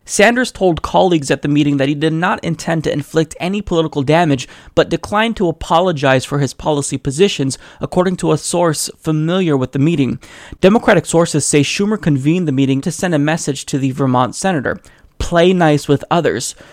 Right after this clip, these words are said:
Schumer was careful not to create the impression that Democrats were ganging up on Sanders. He invited fellow liberal Senator Jeff Merkley to sit in on the session, even though Merkley really had no part in the tiff. Now,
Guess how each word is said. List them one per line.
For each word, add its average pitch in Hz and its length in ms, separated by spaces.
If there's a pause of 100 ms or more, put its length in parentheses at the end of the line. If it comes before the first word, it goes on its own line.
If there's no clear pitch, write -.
(120)
Schumer 269 360
was 190 160
careful 180 440
not 170 280
to - 100
create 160 480
the 139 120
impression 135 500
that 131 160
Democrats 147 500
were 135 100
ganging 135 440
up 151 180
on 120 140
Sanders. 120 440 (280)
He 190 100
invited 170 540
fellow 208 360
liberal 156 460
Senator 143 400
Jeff 147 300
Merkley 160 400
to 143 80
sit 165 260
in 165 140
on 135 100
the 127 80
session, 123 460 (260)
even 170 220
though 165 100
Merkley 160 420
really 170 200
had 135 280
no 143 220
part 143 360
in 135 100
the 123 100
tiff. - 560
Now, 233 440